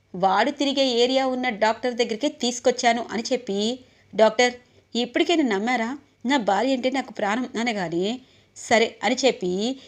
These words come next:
ఇక కట్టుకట్టి డాక్టర్ డిశ్చార్జ్ చేస్తారు మౌనికకి. ఇక మౌనికని కారు ఎక్కించుకొని తీసుకువెళ్తూ ఇక కారు సడన్గా ఆగిపోవడంతో ఇక కార్ రిపేర్ చేస్తూ ఉంటారు సంజయ్.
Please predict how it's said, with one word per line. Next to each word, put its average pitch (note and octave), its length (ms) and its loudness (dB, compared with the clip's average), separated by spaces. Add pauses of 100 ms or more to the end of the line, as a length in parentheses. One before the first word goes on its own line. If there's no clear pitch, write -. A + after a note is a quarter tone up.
(140)
ఇక D4 160 0
కట్టుకట్టి C4 920 -2 (120)
డాక్టర్ A3 420 0
డిశ్చార్జ్ G#3+ 540 -2
చేస్తారు A3+ 640 0 (260)
మౌనికకి. A#3 800 2 (400)
ఇక D4 200 -2
మౌనికని A3+ 800 0 (300)
కారు A#3 240 4
ఎక్కించుకొని B3 760 -2 (320)
తీసుకువెళ్తూ B3+ 760 0 (260)
ఇక D4+ 180 2 (680)
కారు C4 280 4
సడన్గా A#3+ 680 0 (120)
ఆగిపోవడంతో A3 880 -2 (260)
ఇక F4 180 2
కార్ C#4+ 400 2
రిపేర్ A#3+ 460 -2
చేస్తూ F3+ 300 -2
ఉంటారు A3+ 340 -2
సంజయ్. A3 600 2